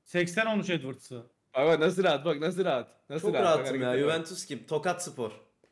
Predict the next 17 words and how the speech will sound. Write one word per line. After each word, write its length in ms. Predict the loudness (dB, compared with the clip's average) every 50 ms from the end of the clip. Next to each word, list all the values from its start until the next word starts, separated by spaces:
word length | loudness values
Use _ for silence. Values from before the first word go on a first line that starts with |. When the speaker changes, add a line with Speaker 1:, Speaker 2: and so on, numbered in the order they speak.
| _ _ _ _ _ _ _ _ _ _ _ _ _ _ _ _
Speaker 3:
Tokat 320 | -8 -2 2 2 4 4
Speaker 2:
Bak, 40 | 4 4
bak, 60 | 4
Speaker 3:
Spor, 40 | 4
Speaker 2:
harekete 180 | 2 2 4 6
Speaker 3:
bay 200 | 6 6 6 6
Speaker 2:
bak. 400 | 4 4 2 0 -4 -2 2 4
Speaker 3:
bay. 200 | 4 6 6 6
Bay 20 |
bay. 240 | 6 6 6 4 2 -2 -8 -16 -20 _ _ _ _ _ _ _ _ _ _ _ _ -4
Speaker 2:
Görüyor 160 | 0 2 4 6
Speaker 3:
Yenilmemiz 200 | 8 8 8 8
Speaker 2:
musun 180 | 6 4 4 6
Speaker 3:
hiç 60 | 8
önemli 140 | 8 6 6
Speaker 2:
mevkiyi? 200 | 4 2
Speaker 3:
değil. 0 | 0